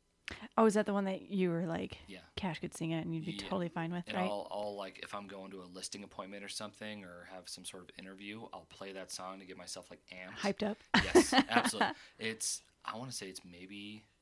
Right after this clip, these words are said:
Speaker 2: sixty seconds, if that, but it's
Speaker 1: Mm.
Speaker 2: just, I, it's not subtle, as you can
Speaker 1: Mm-hmm.
Speaker 2: tell from the title.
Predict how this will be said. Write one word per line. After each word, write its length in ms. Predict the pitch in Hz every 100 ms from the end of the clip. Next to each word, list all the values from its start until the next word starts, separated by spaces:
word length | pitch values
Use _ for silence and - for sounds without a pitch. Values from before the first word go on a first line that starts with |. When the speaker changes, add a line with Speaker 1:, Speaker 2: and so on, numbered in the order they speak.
| _ 101 _ _ _
Speaker 2:
sixty 360 | - 113 -
seconds, 580 | 120 117 117 127 131 - _ _
if 180 | 110 -
that, 240 | 101 104
but 100 | 107
it's 200 | 180 -
Speaker 1:
Mm. 40 | -
Speaker 2:
just, 420 | 220 208 175 - _ _ _ _ _ _ _ _
I, 320 | 98 95 95 - _ _ _
it's 500 | - - - - - _ _ _ _ _ _ _
not 260 | 110 117 127
subtle, 380 | - 95 85 - _ _ _ _ -
as 220 | 101 190
you 60 | 208
can 80 | 190
Speaker 1:
Mm-hmm. 60 |
Speaker 2:
tell 80 | 110
from 140 | 107
the 60 | 120
title. 380 | - 95 87